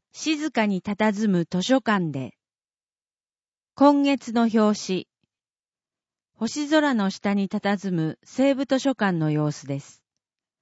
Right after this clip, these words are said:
十月二十七日月曜から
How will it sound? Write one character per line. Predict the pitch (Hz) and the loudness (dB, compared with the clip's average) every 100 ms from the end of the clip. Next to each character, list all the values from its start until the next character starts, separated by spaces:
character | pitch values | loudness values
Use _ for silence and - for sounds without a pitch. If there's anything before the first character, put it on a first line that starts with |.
| _ _ _ _ _ | _ _ _ _ _
十 | 226 277 | 0 0
月 | 285 285 285 | 0 -2 -2
二 | 277 254 | -2 0
十 | 214 190 | 0 -2
七 | - 196 | -4 -6
日 | 202 180 196 | -6 -4 -4
月 | 190 196 220 | -4 -2 0
曜 | 226 220 | 0 0
か | 180 | -2
ら | 156 151 | -2 -4